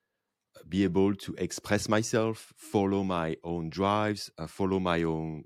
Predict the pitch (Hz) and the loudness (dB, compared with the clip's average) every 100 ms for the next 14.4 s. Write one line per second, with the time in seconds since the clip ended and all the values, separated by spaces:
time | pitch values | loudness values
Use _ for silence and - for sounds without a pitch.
0 | - 69 69 65 - 73 60 65 78 101 | -12 -8 -8 -10 -10 -12 -10 -6 -2 2
1 | 131 123 120 110 110 107 107 - 101 92 | 0 0 -2 0 2 2 0 -2 -2 2
2 | 98 110 101 151 127 - 104 110 110 98 | 2 2 2 4 2 2 0 2 2 2
3 | 92 92 90 85 - - 113 107 107 - | 2 0 -2 -2 -4 -4 -2 0 -2 -2
4 | 104 104 104 _ _ _ _ _ _ - | -2 -2 -6 _ _ _ _ _ _ -2
5 | 82 82 107 98 110 104 104 98 87 85 | -2 0 0 0 0 0 2 2 2 2
6 | 104 101 101 98 98 87 78 78 - 82 | 0 2 4 4 4 2 0 -2 -6 -6
7 | 78 76 - _ _ _ - 87 82 82 | -6 -8 -12 _ _ _ -4 -2 0 0
8 | 82 - 107 104 98 80 76 - 80 73 | -4 -4 0 2 2 -2 -4 -4 -4 -4
9 | 90 92 101 98 92 92 _ _ _ _ | -4 -4 -4 -2 -2 -4 _ _ _ _
10 | _ _ _ _ _ _ _ _ _ - | _ _ _ _ _ _ _ _ _ 0
11 | 101 110 135 113 143 135 110 - 92 95 | 4 6 4 4 2 4 2 2 2 2
12 | 107 110 95 104 95 82 87 90 95 87 | 2 2 4 4 4 2 -2 -2 0 0
13 | 87 85 80 82 73 - _ _ - 73 | 0 -2 0 0 0 -6 _ _ -10 -6
14 | - 80 - 78 | -4 -4 -4 -6